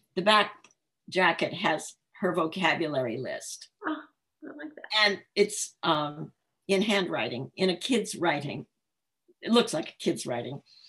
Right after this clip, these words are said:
Speaker 1: And the first ver-, first word on her vocabulary list for the summer is tenacity.
Speaker 2: Ah,
Speaker 1: So,
Speaker 2: that's
Speaker 1: you know,
Speaker 2: important.
Speaker 1: when you were speaking of, of a student who is letting the piano go, I,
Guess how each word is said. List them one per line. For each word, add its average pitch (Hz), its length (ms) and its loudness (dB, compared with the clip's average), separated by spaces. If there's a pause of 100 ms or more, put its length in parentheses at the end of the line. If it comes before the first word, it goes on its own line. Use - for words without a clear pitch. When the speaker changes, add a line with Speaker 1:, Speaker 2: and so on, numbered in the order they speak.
(600)
Speaker 1:
And 220 160 4
the 220 60 0
first 262 380 4
ver-, 202 360 6 (100)
first 254 380 0
word 180 320 6
on 165 140 -2
her 156 240 -6 (160)
vocabulary 160 640 0
list 139 240 -4
for - 80 -10
the - 100 -8
summer 147 300 -6
is 131 180 -10
tenacity. - 720 -8 (220)
Speaker 2:
Ah, - 40 -6 (1500)
Speaker 1:
So, 208 200 -2
Speaker 2:
that's 175 340 6
Speaker 1:
you 214 80 -2
know, 185 80 0
Speaker 2:
important. 160 340 -8 (720)
Speaker 1:
when 226 220 6
you 220 80 4
were 208 80 8
speaking 202 460 4
of, 156 200 4 (220)
of 151 280 2 (160)
a 143 180 -2 (260)
student 220 460 4
who 208 160 2
is 180 120 0
letting 185 280 4
the 165 80 -2
piano 170 460 0
go, 160 380 4
I, 190 220 2